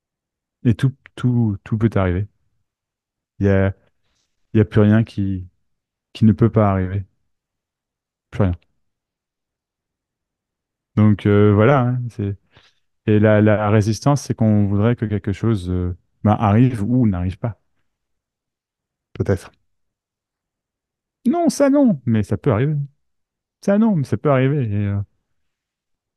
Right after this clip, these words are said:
la vie, euh, s'en, s'en fout de, de ce que vous pensez, <laughs> quoi. C'est, quand je dis la vie, la vie s'en fout de ce, ce que vous pensez, c'est pas péjoratif, hein. C'est, c'est que vraiment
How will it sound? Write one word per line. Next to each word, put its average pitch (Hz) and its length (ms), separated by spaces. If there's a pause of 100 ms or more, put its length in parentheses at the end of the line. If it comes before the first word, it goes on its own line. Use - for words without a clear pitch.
(280)
la 110 120
vie, 135 200
euh, 107 160
s'en, 104 340
s'en 104 140
fout 147 280
de, 95 200
de - 100
ce - 60
que 101 100
vous 98 120
pensez, 95 340
<laughs> - 360 (120)
quoi. - 120 (1700)
C'est, 98 320 (1040)
quand 104 100
je 101 80
dis 107 40
la 107 100
vie, 101 140 (140)
la 101 200
vie 101 180
s'en 107 140
fout 117 140
de - 60
ce, 101 140
ce - 180
que - 160
vous 98 100
pensez, 98 300
c'est 120 160
pas 110 120
péjoratif, 107 560 (120)
hein. 131 80 (120)
C'est, 98 320
c'est 101 160
que - 120
vraiment 98 680